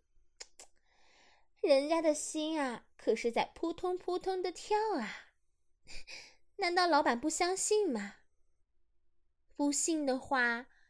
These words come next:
那就让我来抓住老板的手，摸一摸吧。听到了吗？我只要一接近老板，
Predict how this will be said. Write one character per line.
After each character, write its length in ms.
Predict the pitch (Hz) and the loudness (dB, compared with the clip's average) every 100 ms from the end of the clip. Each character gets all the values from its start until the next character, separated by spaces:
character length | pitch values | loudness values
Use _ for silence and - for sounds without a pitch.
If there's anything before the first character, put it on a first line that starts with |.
| _ _ _ _ _ _ _ - | _ _ _ _ _ _ _ -4
那 120 | 370 | -2
就 120 | 359 | 2
让 220 | 349 349 294 | 2 4 2
我 80 | |
来 140 | 220 240 | 2 0
抓 220 | 302 339 | -2 -2
住 160 | 370 330 | 0 2
老 160 | 233 | 2
板 160 | 240 269 | 0 0
的 100 | 359 | -2
手， 640 | - - 220 185 175 220 - - _ - | -4 -4 -2 0 -2 -6 -14 -20 _ -6
摸 140 | 403 392 508 | 0 4 4
一 80 | 403 | 4
摸 200 | 240 190 | 0 -4
吧。 340 | 185 180 - - _ _ _ _ _ _ _ _ _ _ _ _ _ _ _ _ _ _ _ _ _ _ _ _ _ | -6 -10 -12 -18 _ _ _ _ _ _ _ _ _ _ _ _ _ _ _ _ _ _ _ _ _ _ _ _ _
听 260 | - 349 359 | -8 -4 0
到 180 | 381 359 | 0 2
了 160 | 285 | 0
吗？ 280 | 254 247 240 - _ _ _ - - - _ - | 0 -4 -10 -18 _ _ _ -20 -20 -20 _ 0
我 100 | 403 | 0
只 180 | - 262 | 2 0
要 160 | 254 | 0
一 180 | - 311 | 2 0
接 240 | 277 330 | 0 0
近 240 | 339 349 311 | 0 -2 -2
老 240 | 233 214 | -2 -2
板， 520 | 269 247 208 190 208 | -2 -2 -2 -4 -10